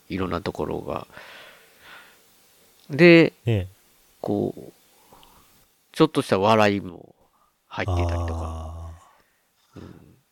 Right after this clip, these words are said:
Speaker 2: でももう、
Speaker 1: センスがいい。
Speaker 2: <laughs> そうやね。でももう、あの、ずっと、あの、LとR押しっぱなしで <laughs> 歩いてるっていう。
Speaker 1: あー、それ、
Speaker 2: もうずーっと、
Speaker 1: 踏ん張れるってやつね。
Speaker 2: そう、ずーっとそれで、
Speaker 1: LとR。
Speaker 2: もう、ずーっと押して歩いてた。<laughs>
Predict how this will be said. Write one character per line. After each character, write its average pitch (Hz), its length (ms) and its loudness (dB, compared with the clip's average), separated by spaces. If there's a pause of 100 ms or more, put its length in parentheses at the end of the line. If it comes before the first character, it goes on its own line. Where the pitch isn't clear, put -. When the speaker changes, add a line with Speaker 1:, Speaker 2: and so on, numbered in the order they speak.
Speaker 2:
で 131 100 0
も 123 100 2
も 123 160 6
う、 - 20 8
Speaker 1:
セ 143 100 4
ン 143 120 8
ス - 20 2
が 123 380 -2
い 65 100 -12
い。 - 160 -20 (120)
Speaker 2:
<laughs> 147 140 -8
そ - 220 -4
う 107 40 0
や 92 60 -6
ね。 95 140 -10 (340)
で 123 120 4
も 110 80 6
も 123 260 8
う、 120 60 8
あ 123 100 8
の、 123 320 6
ず 110 220 6
っ 165 60 -2 (280)
と、 139 420 8 (220)
あ 92 180 -4
の、 92 560 -6 (600)
L 107 280 4
と 98 300 2
R 95 180 2
押 101 160 2
し - 100 0
っ - 20 -12
ぱ 110 160 2
な 110 80 4
し - 140 -2
で 101 220 2 (100)
<laughs> - 40 -10
歩 - 240 0
い 127 60 -2
て - 200 -16
る 135 80 -8
っ - 40 -6
て - 240 -18
い - 20 -8
う。 135 60 -14 (180)
Speaker 1:
あ 120 240 2
ー、 107 40 -4
そ 131 160 -2
れ、 131 160 0
Speaker 2:
も - 20 4
う 147 40 2
ず 147 80 0
ー - 40 -2
っ - 20 -20
と、 - 80 -4
Speaker 1:
踏 117 120 8
ん 180 120 8
張 170 120 10
れ 160 100 10
る 165 60 8
っ - 20 4
て 123 140 2
や 110 100 4
つ 98 100 -2
ね。 107 100 0
Speaker 2:
そ 139 80 4
う、 117 60 2
ず 135 240 0
ー 175 160 8
っ 165 40 6
と - 120 2
そ 107 160 2
れ 104 80 2
で、 98 80 0
Speaker 1:
L 90 80 -2
と 92 80 -4
R。 92 160 -6
Speaker 2:
も 95 300 -2
う、 95 40 -12 (440)
ず 117 120 0
ー 135 140 6
っ - 40 0
と 107 120 2
押 107 140 6
し - 40 -2
て 92 120 0
歩 85 320 -6
い 87 40 -8
て - 60 -16
た。 - 240 -6
<laughs> - 60 -20